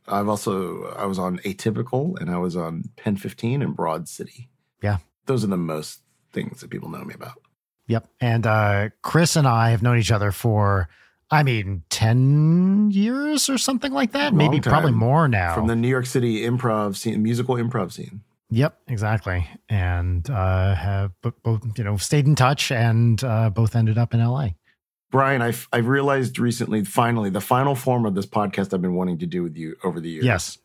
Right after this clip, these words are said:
Speaker 2: Yes, which we've talked about for literal year. I think
Speaker 1: Literal
Speaker 2: since we
Speaker 1: years.
Speaker 2: first met.
Speaker 1: But I figured out how I can do it, 'cause I know you're very busy. So this is, so
Speaker 2: No
Speaker 1: Leighton, this is
Speaker 2: comment,
Speaker 1: my,
Speaker 2: but
Speaker 1: this
Speaker 2: yeah.
Speaker 1: is my pitch for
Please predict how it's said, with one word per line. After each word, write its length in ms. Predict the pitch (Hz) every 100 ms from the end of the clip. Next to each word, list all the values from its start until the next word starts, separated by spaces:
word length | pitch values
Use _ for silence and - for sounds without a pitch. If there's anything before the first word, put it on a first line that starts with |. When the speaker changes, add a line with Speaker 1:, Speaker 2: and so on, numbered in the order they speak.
| _
Speaker 2:
Yes, 220 | 147 131 160
which 140 | 165
we've 100 | 170
talked 260 | 175 175 185
about 220 | 147 -
for 280 | 139 127 - -
literal 500 | 151 185 202 190 147
year. 240 | 120 107
I 100 | 131
think 180 | 180 123
Speaker 1:
Literal 120 | 131 208
Speaker 2:
since 80 | -
we 100 | 185
Speaker 1:
years. 80 | 107
Speaker 2:
first 240 | 139 -
met. 240 | 120 90 -
Speaker 1:
But 160 | 110 131
I 80 | 131
figured 400 | 127 175 165 165
out 160 | 139
how 160 | 123 123
I 120 | 117
can 200 | - 98
do 120 | 101
it, 80 | 87
'cause 100 | - 123
I 60 |
know 100 | 127
you're 200 | 127 110
very 200 | 101 98
busy. 460 | 85 92 76 - 120 _ _ _ _ _ _ _ _ _
So 220 | - 123
this 400 | 101 139 127 127
is, 300 | 147 - 151
so 80 | 131
Speaker 2:
No 80 | 123
Speaker 1:
Leighton, 200 | 120 117
this 80 | -
is 40 |
Speaker 2:
comment, 40 | -
Speaker 1:
my, 160 | 117
Speaker 2:
but 100 | 120 127
Speaker 1:
this 140 | 123
Speaker 2:
yeah. 60 | 139
Speaker 1:
is 80 | 123
my 360 | 113 110 101 -
pitch 400 | - 110 78 - -
for 300 | - 85